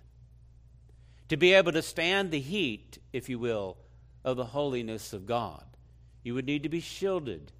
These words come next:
by his righteousness and his righteousness alone, and it is only through Jesus Christ. And then he beckons us to come and dwell with him,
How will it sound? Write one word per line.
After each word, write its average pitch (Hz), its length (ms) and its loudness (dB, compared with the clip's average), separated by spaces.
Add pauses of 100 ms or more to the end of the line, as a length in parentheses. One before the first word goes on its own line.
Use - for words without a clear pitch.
(320)
by 123 420 0 (460)
his 185 300 2
righteousness 123 760 -2 (140)
and 117 240 -4
his 135 260 -2
righteousness 127 680 -2
alone, 135 480 -4 (360)
and 139 200 -2
it 135 160 -2
is 131 220 -2
only 170 360 -2
through 135 460 -6
Jesus 123 500 -8
Christ. 127 720 -4 (1200)
And 139 220 -4
then 165 160 2
he 180 100 2
beckons 180 560 2
us 98 220 -2
to - 100 -10
come 135 440 0
and 120 200 -6 (380)
dwell 160 340 2
with 196 260 -2
him, 143 220 -2